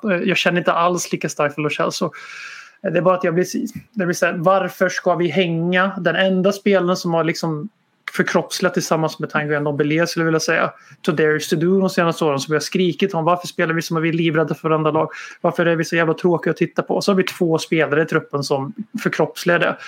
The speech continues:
som tar mer risker än vad de kanske borde, som alltid försöker skapa. Då ska man hänga dem för att de inte lyckas skapa någonting själva.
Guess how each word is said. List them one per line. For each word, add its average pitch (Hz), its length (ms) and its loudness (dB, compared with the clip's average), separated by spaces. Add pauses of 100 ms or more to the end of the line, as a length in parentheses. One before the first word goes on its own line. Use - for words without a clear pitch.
(120)
som - 160 0
tar 175 280 2
mer 156 180 0
risker 170 360 0
än 170 60 2
vad 156 100 0
de 156 80 0
kanske - 240 -2
borde, 156 440 0 (220)
som 165 180 -2
alltid 180 440 2
försöker 156 300 -2
skapa. 165 760 0 (640)
Då 180 100 2
ska 160 120 -2
man 175 80 2
hänga 170 240 4
dem 170 260 2
för 185 80 0
att - 40 -8
de 165 120 2
inte 160 140 -2
lyckas 175 400 0
skapa 196 320 2
någonting 151 260 -2
själva. 170 380 0